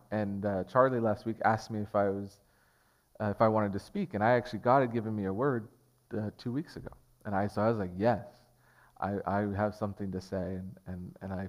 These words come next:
feel like the Lord has put something on my heart. And as I was praying about it and talking with Alyssa, driving down to the coast, uh, this week, I said, "Alyssa, would you be willing to do that question and answer this, this, this Sunday?"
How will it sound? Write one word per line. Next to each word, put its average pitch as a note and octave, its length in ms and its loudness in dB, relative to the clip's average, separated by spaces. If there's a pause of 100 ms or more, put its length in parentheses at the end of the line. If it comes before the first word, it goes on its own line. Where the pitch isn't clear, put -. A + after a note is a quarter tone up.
feel F#2+ 80 -4
like F#2+ 160 -4
the G2 80 -6
Lord G2 200 -2
has F#2 100 -10
put - 180 -10
something F#2+ 240 -4
on F2 60 -6
my F#2 100 -4
heart. D3 340 2
And G#2+ 80 -4
as G#2+ 140 0
I A2+ 80 4
was G#2+ 160 0
praying C3+ 380 -2
about G#2+ 320 4
it F#2 80 -2
and F#2 100 -12
talking A#2+ 300 2
with A2 100 -4
Alyssa, G#2 500 -2 (520)
driving A2+ 320 4
down G#2+ 220 2
to G2+ 40 0
the F#2 120 -2
coast, B2+ 480 0 (580)
uh, G2+ 300 0 (280)
this G#2+ 240 -8
week, G2 200 -4 (360)
I G2+ 240 0
said, G2+ 280 -6 (320)
"Alyssa, D3+ 280 -4
would C#3+ 140 -2
you A#3 80 -4
be D4 140 0
willing C#3 480 0 (320)
to - 80 -20
do A#2 180 -2
that B2 200 -2
question A#2 340 -2
and G2 100 -2
answer G#2 460 -6 (360)
this, - 240 -8 (100)
this, F#2+ 120 -10 (280)
this F#2+ 140 -8
Sunday?" - 360 -10